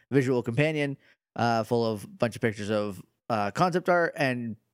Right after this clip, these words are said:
like, screenshots and a whole bunch of stuff that's really awesome. So, um, you can get, like, a visual of what we're talking about here. I really like them 'cause it's always, like, a week later that I see them, but I'm like,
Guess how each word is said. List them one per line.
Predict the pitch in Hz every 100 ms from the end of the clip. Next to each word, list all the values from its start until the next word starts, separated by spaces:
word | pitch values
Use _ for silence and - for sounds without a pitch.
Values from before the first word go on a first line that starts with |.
| _
like, | 131 117 -
screenshots | - 180 196 196 185 180 - -
and | 135
a | 123
whole | 139
bunch | 147 147
of | 143
stuff | 156 147
that's | 127 123
really | 131
awesome. | 123 123 131 131 123 147
So, | 123 113 110
um, | 107 104 101 - _ _ -
you | 101
can | 113
get, | 110
like, | 104 - _ _ _
a | -
visual | 165 117 127 120 123
of | 110
what | 117
we're | 113
talking | 135 151 180
about | 185 202 202
here. | 233 233 220 _ -
I | 110
really | 139 175 170
like | 170
them | 190 185 185 -
'cause | - 120 110
it's | 107 -
always, | 151 151 135
like, | 131 -
a | 123
week | 147 131
later | 143 156
that | 131 117
I |
see | 120 196
them, | 175 139 120
but | 127
I'm |
like, | 120 117